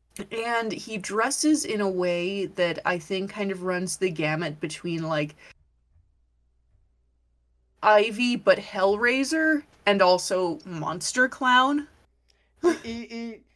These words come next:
Speaker 1: he strikes the difference between either the sub in the Ivy and Voldo relationship, <laughs> or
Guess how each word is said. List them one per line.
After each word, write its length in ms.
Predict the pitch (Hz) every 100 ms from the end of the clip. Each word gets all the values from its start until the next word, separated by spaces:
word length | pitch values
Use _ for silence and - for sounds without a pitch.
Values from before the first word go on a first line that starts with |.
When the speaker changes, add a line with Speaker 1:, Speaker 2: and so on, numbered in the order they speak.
| _ _
Speaker 1:
he 140 | - 277
strikes 460 | - 302 339 392
the 340 | 330 277 233 202
difference 480 | 175 202 208 214 196
between 300 | 190 180 156
either 680 | 160 175 175 180 170 160 151 - _ _ _ _ _ _ _ 165 127
the 200 | 175 202
sub 460 | 196 - 330 240 180
in 160 | 180 170
the 160 | 160
Ivy 580 | 139 151 143 147 143 131
and 320 | 139 147 135
Voldo 380 | 135 135 131 139
relationship, 1000 | 131 135 127 123 - 117 - 139 196 - - _ _ _ _ _ _ _ _ _ _ _ _ _ _ _
<laughs> 100 | 415 381 _ _ _ _ _
or 640 | - 202 208 208 208 208 202